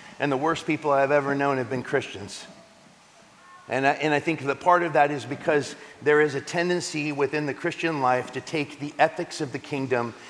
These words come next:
and make that supreme rather than love of God and love of neighbor. And so now it becomes a place,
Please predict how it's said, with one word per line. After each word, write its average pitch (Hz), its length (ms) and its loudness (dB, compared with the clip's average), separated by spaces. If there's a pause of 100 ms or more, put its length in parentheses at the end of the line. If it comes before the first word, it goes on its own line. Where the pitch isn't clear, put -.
(140)
and 127 160 -2
make 135 340 -2
that 151 260 4
supreme 127 580 -2
rather 123 240 6
than 117 300 0
love 131 160 6
of 120 160 -4
God 117 260 4
and 110 140 -4
love 107 160 2
of 95 160 -8
neighbor. 90 360 -6 (880)
And 110 120 -8
so 127 160 2
now 147 320 6
it 127 100 -2
becomes 127 440 -4
a 127 60 -2
place, 135 460 0